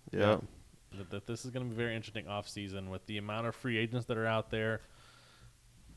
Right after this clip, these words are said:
Speaker 2: You got a couple teams, such as the Colts, who are a good team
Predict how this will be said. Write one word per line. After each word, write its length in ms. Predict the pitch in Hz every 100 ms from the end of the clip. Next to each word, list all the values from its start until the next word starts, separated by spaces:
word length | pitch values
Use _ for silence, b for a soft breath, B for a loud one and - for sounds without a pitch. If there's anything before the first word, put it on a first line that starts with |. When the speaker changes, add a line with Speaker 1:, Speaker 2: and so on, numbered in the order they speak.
| - - - - - -
Speaker 2:
You 100 | 107
got 340 | 113 117 113 - - - - - - -
a 80 | 107
couple 260 | - 139 156
teams, 340 | 160 180 151
such 140 | 117 107
as 200 | 123 127
the 160 | 113 104
Colts, 380 | - 131 120 -
who 100 | 110
are 140 | 101
a 80 | 98
good 320 | 95 110 107
team 400 | - 117 104 92